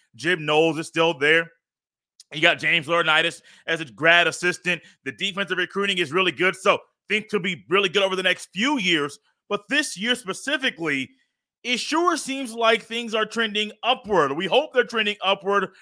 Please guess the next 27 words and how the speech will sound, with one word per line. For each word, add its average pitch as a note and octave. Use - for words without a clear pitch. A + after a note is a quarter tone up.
for G#3
the G3
Buckeyes F#3+
defense F3
in E3
the E3
fall. C#3+
But G#3+
who D#4+
are D4+
some A3+
key G#3+
players F#3+
that A3
Ohio A3
State G#3+
needs G#3
to G#3+
play G3+
well F3
consistently B3+
for G#3+
the G#3
defense G3+
to A3+
be F#3+
elite? F#3+